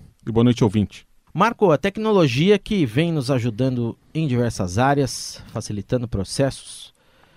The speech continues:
Speaker 2: gerando resultados, acelerando comunicações e mais do que isso, né? Nos negócios também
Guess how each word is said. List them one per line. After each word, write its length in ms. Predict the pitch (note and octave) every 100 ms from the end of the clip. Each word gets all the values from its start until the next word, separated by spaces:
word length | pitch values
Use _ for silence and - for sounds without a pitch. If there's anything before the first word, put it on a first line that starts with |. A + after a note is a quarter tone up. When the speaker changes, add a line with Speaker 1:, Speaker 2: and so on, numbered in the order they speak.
| _ -
Speaker 2:
gerando 320 | G#2 C3 C3+
resultados, 1000 | A2 F#2 - C#3 C3+ A#2+ A#2 - - -
acelerando 460 | - B2 A2+ C#3+ C3+
comunicações 1120 | A#2 A#2+ A#2+ G#2+ - - C#3 D#3+ D3 - -
e 20 |
mais 200 | D#3+ D#3
do 40 |
que 120 | - C3
isso, 220 | - B2+
né? 120 | C3
Nos 100 | G2+
negócios 420 | A2+ G#2+ A2+ -
também 360 | - A#2 B2+